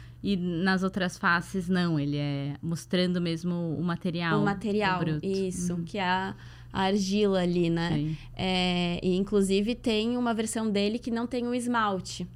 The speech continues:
Speaker 1: É a
Speaker 2: Então,
Speaker 1: minha
Speaker 2: pode
Speaker 1: preferida.
Speaker 2: fazer essa
Speaker 1: Uhum.
Speaker 2: brincadeira.
Speaker 1: Sim.
Speaker 2: E como outras microtendências, a gente tem o Conf Bean, que daí fala sobre, é, esses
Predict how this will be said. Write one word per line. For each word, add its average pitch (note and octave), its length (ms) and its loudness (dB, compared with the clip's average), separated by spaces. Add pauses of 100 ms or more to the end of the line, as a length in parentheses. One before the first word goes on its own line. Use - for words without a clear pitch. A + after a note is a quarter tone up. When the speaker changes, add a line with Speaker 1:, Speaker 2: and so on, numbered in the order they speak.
(320)
Speaker 1:
É F3+ 60 0
a F3+ 40 4
Speaker 2:
Então, F3+ 120 4
Speaker 1:
minha F3+ 60 4
Speaker 2:
pode F#3+ 140 4
Speaker 1:
preferida. G3 300 4
Speaker 2:
fazer G3+ 180 2
essa G3 500 2
Speaker 1:
Uhum. G3 80 4
Speaker 2:
brincadeira. G3 840 2 (540)
Speaker 1:
Sim. D#3 200 -12 (120)
Speaker 2:
E A3+ 200 4
como B3 320 0
outras C4 540 0
microtendências, A3+ 760 0
a A3 40 2
gente G#3+ 220 -2
tem G#3+ 100 -2
o G#3 60 0
Conf G#3 380 0
Bean, F#3+ 340 2
que F#4 160 -4
daí G#3+ 220 2
fala G#3 400 0
sobre, G3 640 0 (360)
é, F#3+ 680 0 (100)
esses G3 1160 2